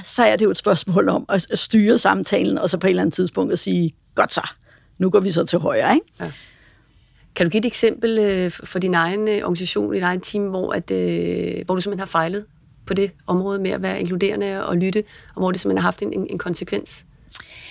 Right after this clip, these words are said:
Speaker 1: Ja, altså, det, nu, nu er det jo sådan rigtig, rigtig mange år siden, men jeg synes, et, et rigtig, rigtig godt eksempel, øhm, var i, jeg, jeg har været ansvarlig for marketing i mange år, i, også globalt, øh, ansvarlig for marketing, forskellige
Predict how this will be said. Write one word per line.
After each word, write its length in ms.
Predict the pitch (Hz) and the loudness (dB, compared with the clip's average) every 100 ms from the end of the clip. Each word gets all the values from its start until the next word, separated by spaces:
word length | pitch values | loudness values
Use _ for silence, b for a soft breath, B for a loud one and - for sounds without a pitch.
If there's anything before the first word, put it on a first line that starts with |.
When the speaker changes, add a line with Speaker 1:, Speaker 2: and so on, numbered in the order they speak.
| B - | B 2
Speaker 1:
Ja, 100 | - | 4
altså, 300 | - - 226 - B - | 4 2 2 2 B 2
det, 140 | 240 | 4
nu, 140 | 254 | 6
nu 200 | 262 233 | 4 4
er 40 | 269 | 4
det 60 | 277 | 6
jo 100 | 226 | 4
sådan 280 | 233 220 | 2 2
rigtig, 220 | 247 240 233 | 4 4 4
rigtig 240 | 240 233 | 4 4
mange 300 | 220 220 240 | 4 6 6
år 140 | 214 | 6
siden, 300 | 226 240 220 | 6 4 4
men 120 | 233 214 | 4 4
jeg 100 | 208 | 2
synes, 280 | 254 247 | 4 2
et, 200 | - 220 - | 4 0 2
et 180 | 202 | 2
rigtig, 320 | 233 247 - - | 4 2 0 2
rigtig 260 | 214 240 | 2 4
godt 180 | 214 208 | 4 4
eksempel, 580 | 214 - 208 226 220 220 | 2 0 0 0 0 2
øhm, 540 | 208 214 190 190 175 170 | 4 4 4 2 0 2
var 240 | 190 202 | 2 2
i, 480 | - 208 196 190 - - | -2 -2 -2 -2 -2 0
jeg, 200 | 190 - | 0 0
jeg 100 | 190 | -2
har 100 | 196 | 0
været 320 | 190 185 180 | 2 2 2
ansvarlig 440 | - 185 - 226 | 0 -2 0 -2
for 80 | - | -2
marketing 500 | 185 180 208 - 202 | 0 0 0 -2 0
i 120 | 196 | 2
mange 360 | 185 185 208 214 | 2 2 2 2
år, 220 | 196 175 | 2 0
i, 320 | 175 190 175 - | -2 -2 -4 -2
også 220 | 170 - | -4 -2
globalt, 540 | 208 190 202 196 - 185 | -2 0 0 -2 -4 -8
øh, 220 | 208 - - | -6 -4 -4
ansvarlig 380 | - 185 - | -2 -2 -2
for 80 | - | -4
marketing, 560 | 185 175 190 - - - | -2 -2 -2 -2 -2 0
forskellige 440 | - - 185 202 | -2 -2 0 -2